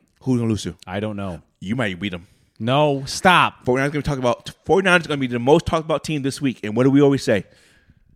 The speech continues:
Speaker 2: We gotta go back to when I first said that and then what's happened since then.
Speaker 1: Every team has lost.
Speaker 2: Yeah, I, I, I don't think so. Seattle's done, dude. It's over.
Speaker 1: I don't know. The performance against Dallas on Thursday.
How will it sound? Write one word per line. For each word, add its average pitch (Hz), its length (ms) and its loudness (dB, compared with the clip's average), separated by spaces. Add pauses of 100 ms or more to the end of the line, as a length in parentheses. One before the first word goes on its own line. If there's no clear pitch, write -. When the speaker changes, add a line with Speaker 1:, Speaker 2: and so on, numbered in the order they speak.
(1000)
Speaker 2:
We 127 100 -2
gotta 156 140 2
go 143 80 6
back 127 220 2
to 113 360 0
when 117 140 -2
I 104 80 0
first 127 320 -2
said 135 140 0
that 143 160 0
and 110 140 -2
then 104 100 -8
what's 110 200 -4
happened 107 320 -4
since 98 220 -4
then. 92 120 -8
Speaker 1:
Every 101 320 0
team 113 220 -2
has 107 140 -2
lost. - 380 2 (840)
Speaker 2:
Yeah, 87 300 -20 (340)
I, 120 240 -4
I, 113 140 -4
I 117 40 -2
don't 101 160 -6
think 95 180 -10
so. 90 260 -8 (300)
Seattle's 107 420 -2
done, 92 240 -6
dude. 90 200 -6 (200)
It's - 140 -10
over. 92 340 -4 (540)
Speaker 1:
I - 80 -16
don't 92 80 -12
know. 87 120 -10
The 85 100 -12
performance 139 360 -2
against 120 240 -2
Dallas 107 260 0
on 101 120 -4
Thursday. 92 480 -4